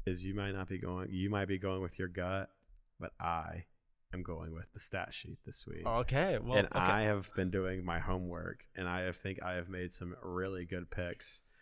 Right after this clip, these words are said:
Speaker 1: So
Speaker 2: I'm curious to see how you
Speaker 1: so,
Speaker 2: twist this.
Speaker 1: so I feel like it'd be really funny and the ultimate move if I could just beat you. We switched, if you try to beat me at my own game and I just beat you using your own tactics. So
Speaker 2: <laughs> Or I'm just really bad at using your
Speaker 1: So
Speaker 2: game.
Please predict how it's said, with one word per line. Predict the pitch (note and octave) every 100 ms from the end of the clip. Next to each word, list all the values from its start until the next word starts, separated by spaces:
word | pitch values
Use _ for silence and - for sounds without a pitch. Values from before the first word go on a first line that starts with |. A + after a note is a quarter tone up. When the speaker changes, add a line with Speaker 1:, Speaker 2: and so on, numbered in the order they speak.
| _ -
Speaker 1:
So | - A2
Speaker 2:
I'm | G2+
curious | - E3+ E3+
to | -
see | C#3+
how | C3+
you | C3+ A#2+
Speaker 1:
so, | G#2+
Speaker 2:
twist | C3+ A#2+
this. | A2
Speaker 1:
so | G#2 B2 G#2+ - -
I | G#2 A2
feel | C3+
like | B2+ A#2
it'd | A2
be | G#2
really | G2+ G2+ G2
funny | - G2 G#2 G#2 -
and | G2
the | F#2 F2+
ultimate | F#2+ - G2+ F#2+ F#2
move | F#2+ F#2+ F#2+
if | F#2
I | F#2
could | F#2 F#2
just | F2+ F2+
beat | F#2 F2
you. | -
We | F#2+ F#2+
switched, | - - G#2 -
if | - F2
you | F#2+
try | F#2+ A#2+ G#2
to | F#2+
beat | G2 G2
me | F#2+
at |
my | F#2 F#2 F#2
own | F#2
game | F#2 F#2
and | F2+
I | F2
just | F2 -
beat | F2 E2+ -
you | F2+
using | F2+ F2 F2+ F2
your | F2+ E2+
own | E2+
tactics. | C3+ E2+ E2 - - -
So | G#4
Speaker 2:
<laughs> | - -
Or | C#3
I'm | C#3+
just | C3+
really | A#2+ A#2 A2+
bad | G2+ G2+ G2+
at | F2
using | C#3 - A2
your | C#3
Speaker 1:
So | - C3+
Speaker 2:
game. | B2+